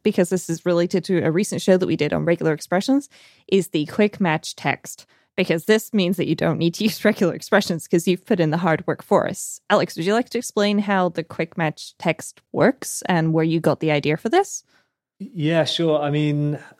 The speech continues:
Speaker 2: I think, uh, using regular expressions is, is pretty common with, um, like, advanced shortcuts users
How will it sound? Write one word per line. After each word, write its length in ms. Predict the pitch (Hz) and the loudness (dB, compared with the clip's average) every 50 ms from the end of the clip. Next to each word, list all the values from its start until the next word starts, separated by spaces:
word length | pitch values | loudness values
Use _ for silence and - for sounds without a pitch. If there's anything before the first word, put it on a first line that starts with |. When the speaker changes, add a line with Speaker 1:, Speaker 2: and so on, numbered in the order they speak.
| - | -6
Speaker 2:
I 80 | - 143 | -6 -4
think, 260 | 139 - 196 170 - - 92 - - - 156 | 0 2 2 2 0 -4 -10 -10 -10 -12 -12
uh, 80 | 139 135 | -12 -10
using 840 | 135 147 147 156 143 123 131 131 123 120 123 120 120 123 131 113 | -6 -2 0 0 2 2 2 2 2 2 2 0 0 -2 -2 -2
regular 340 | 95 127 131 127 - 131 117 | 0 2 2 4 4 0 -2
expressions 720 | 101 - - 135 120 - - 113 107 107 107 107 104 98 | -2 -2 0 0 0 0 0 0 0 0 0 -4 -6 -6
is, 300 | - - 113 110 104 - _ _ - | -6 -6 -6 -8 -8 -10 _ _ -8
is 180 | - 151 135 - | -4 -4 -4 -4
pretty 260 | - - 165 151 151 | 0 0 0 0 0
common 440 | 139 - - 160 160 165 180 190 190 | -4 -4 -2 0 2 2 0 0 0
with, 340 | 165 147 135 123 120 - - - | 2 2 2 0 -2 -8 -12 -6
um, 400 | - 117 113 113 113 113 113 117 | -2 0 2 2 0 0 0 2
like, 220 | 113 113 113 92 | 2 4 2 2
advanced 600 | 113 107 117 123 120 117 113 101 - - - - - - | 0 -2 0 2 4 4 2 0 -2 -8 -12 -12 -12 -8
shortcuts 520 | - - - 107 82 - - 95 78 - - | -6 -2 -2 -2 -2 -2 -6 -6 -6 -4 -4
users 460 | 101 98 92 - 92 90 90 - | -4 -6 -6 -8 -10 -10 -12 -14